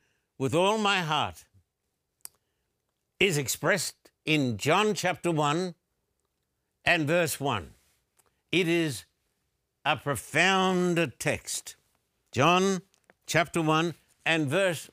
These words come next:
one, and I'm going to read it, my dear friend, I'm going to read it to you. John chapter one and verse one. And the word of the Lord says this,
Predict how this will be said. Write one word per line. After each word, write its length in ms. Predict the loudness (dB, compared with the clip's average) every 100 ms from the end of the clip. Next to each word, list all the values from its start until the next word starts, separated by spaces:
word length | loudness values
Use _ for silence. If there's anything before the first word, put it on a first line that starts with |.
| -8
one, 400 | -2 0 0 -6 _ _ -4
and 160 | 0
I'm 320 | 2 0 -2 -6 _ -20 -6
going 640 | 0 2 2 0 -2 -4
to 160 | -2 -2
read 260 | 2 2
it, 220 | 2 -2 -10 _ _ _ _ -20 -20 -18 -2
my 200 | 2 4
dear 200 | 4 2
friend, 480 | 0 0 2 0 -4 _ -20 -20 -20 -20 -20 _ _ -20 -18 -4
I'm 280 | -2 0 2
going 160 | 0
to 60 | 2
read 200 | 2 2
it 140 | 0 -4 -6
to 140 | 0
you. 320 | 2 4 2 -2 -10 -12 -12 -16 _ -4
John 300 | 2 2 2
chapter 320 | -2 -4 -2
one 280 | 0 -2 -6 _ _ _ -2
and 200 | 0 0
verse 320 | -2 -2 -6
one. 340 | -8 -8 -12 _ _ _ _ _ _ _ _
And 160 | -2 0
the 100 | 0
word 680 | 2 2 2 2 2 0 -4 -4
of 160 | -2 0
the 100 | 0
Lord 300 | 2 0 -2
says 340 | -2 -2 -4
this, 280 | -6 -10 -14